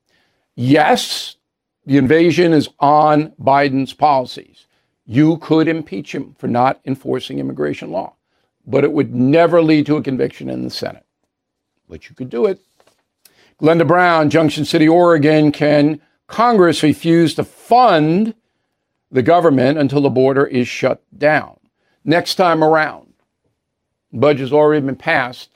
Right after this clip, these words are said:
Next time around. They could do it if Republicans gain control.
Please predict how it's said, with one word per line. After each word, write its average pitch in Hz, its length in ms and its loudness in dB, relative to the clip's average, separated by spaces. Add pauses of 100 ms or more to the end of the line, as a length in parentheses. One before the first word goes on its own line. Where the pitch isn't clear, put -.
(380)
Next 147 280 -4
time 143 260 -2
around. 135 360 -4 (600)
They 120 220 0
could 139 720 0 (120)
do 143 240 0
it - 140 -20 (300)
if - 180 -8
Republicans 120 680 -6
gain 127 320 -18
control. - 480 -4